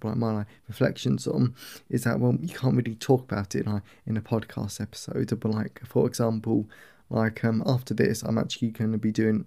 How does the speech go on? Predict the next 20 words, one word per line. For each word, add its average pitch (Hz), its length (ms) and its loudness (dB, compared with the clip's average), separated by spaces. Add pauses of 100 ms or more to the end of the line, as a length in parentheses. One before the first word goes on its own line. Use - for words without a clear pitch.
a 113 140 2
reflection 123 920 0 (160)
on 113 480 2
this 113 200 -2
podcast 110 560 -2
episode - 420 -6
because 107 220 -8
it's - 160 -6
on, 113 220 2
um, 110 260 2 (320)
should - 240 2
a 117 80 0
psychologist 110 680 0
have - 100 -20
been 110 160 2
able 104 180 -2
to - 140 -6
prescribe, - 500 -2
um, 104 220 0 (260)
medication? 113 680 0